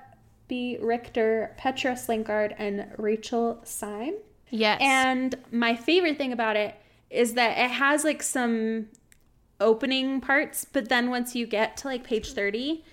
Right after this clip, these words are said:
Speaker 1: it just dives into individual women who made contributions into the world of fashion for the rest of it. And
Speaker 2: And
Speaker 1: it's,
Speaker 2: there's
Speaker 1: like,
Speaker 2: so
Speaker 1: everything.
Speaker 2: many women.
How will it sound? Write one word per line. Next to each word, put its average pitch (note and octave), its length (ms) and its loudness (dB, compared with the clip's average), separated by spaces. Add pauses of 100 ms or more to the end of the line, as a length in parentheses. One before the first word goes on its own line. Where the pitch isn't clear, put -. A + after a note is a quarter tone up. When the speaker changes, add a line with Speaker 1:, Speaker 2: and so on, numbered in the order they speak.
(240)
Speaker 1:
it B3+ 200 0
just C4 340 -4
dives A3+ 540 2
into A3+ 1000 -2 (180)
individual B3 640 0
women G3 460 -4 (320)
who B3 180 -2
made G#3 560 0 (260)
contributions A3+ 920 -4 (340)
into E4+ 260 2
the E4+ 80 2
world C#4 280 2
of C#4+ 80 -4
fashion G#3+ 560 -4 (240)
for B3+ 120 4
the B3 120 4
rest G#3+ 320 -2
of F#3+ 100 -6
it. - 160 -6 (340)
And B3+ 120 4
Speaker 2:
And C#4+ 80 6
Speaker 1:
it's, C#4+ 40 6
Speaker 2:
there's E4 140 6
Speaker 1:
like, C4+ 100 4
Speaker 2:
so E4 680 6
Speaker 1:
everything. C4+ 240 4
Speaker 2:
many D4 360 6
women. A#3 800 2